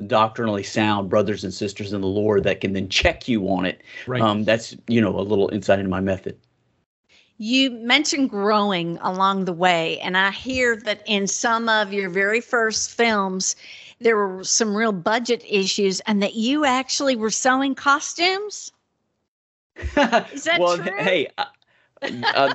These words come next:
Speaker 1: I, I taught myself how to sew costumes, uh, while I was in film school so that I could do these films for as little, you know, just out of my own pocket money. And I also taught myself how to do visual effects and making miniatures and all that.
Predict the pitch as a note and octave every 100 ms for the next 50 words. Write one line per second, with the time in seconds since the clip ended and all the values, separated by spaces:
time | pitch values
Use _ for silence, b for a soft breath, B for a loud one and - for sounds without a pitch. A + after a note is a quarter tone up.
0 | F#2 B2+ - C#3+ D3 G3 G#3 G#3 F3 -
1 | D#3 C#3 D#3 C3 - C3+ B2 C3+ A#2 A#2+
2 | - C#3 C3 B2+ - - B2 A#2 G#2+ A#2+
3 | C3 B2 B2 A2+ - D#3 E3 - - C3
4 | A2+ A2 D3 B2 A#2+ A#2 A#2+ G#2 C3+ C#3
5 | B2+ A#2 - C3 A#2+ A2+ A2+ b b b
6 | _ C3+ B2 - A#2 A2+ G#2+ A#2+ B2+ B2
7 | A2 B2+ A#2+ A2 - A#2+ A#2 A2 G2+ C3
8 | C3 B2+ G2 G2 F2+ G#2 A2 A2+ A2+ G#2
9 | C3+ A2+ G#2+ - A#2 A2+ G#2 G2+ F2+ G2+
10 | G#2 G#2 - D3 C#3+ - A2+ G2+ G2 A2
11 | A2 G#2 G#2 C3 C3 B2 A2+ A2+ G#2+ A2